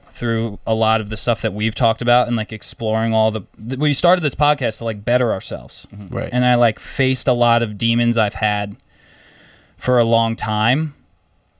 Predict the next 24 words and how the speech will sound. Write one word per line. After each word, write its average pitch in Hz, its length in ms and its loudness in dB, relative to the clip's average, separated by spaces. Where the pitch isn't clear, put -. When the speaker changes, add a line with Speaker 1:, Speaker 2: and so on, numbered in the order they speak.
Speaker 1:
And 117 500 4
in 131 240 2
that, 117 340 2
with 117 260 -2
the 117 80 -4
combination 113 840 0
of, 107 160 -4
like, 98 400 -2
this 117 360 -2
all 113 160 4
kinda 110 300 -4
happening, 113 600 -4
it - 60 -10
Speaker 3:
Mm-hmm. 110 260 0
Speaker 1:
really 120 280 2
made 117 180 2
me 117 120 2
look 113 260 0
at 113 60 -6
myself 107 460 -2
and 107 80 -2
just 104 160 -8
be 113 100 -2
like, 98 320 -2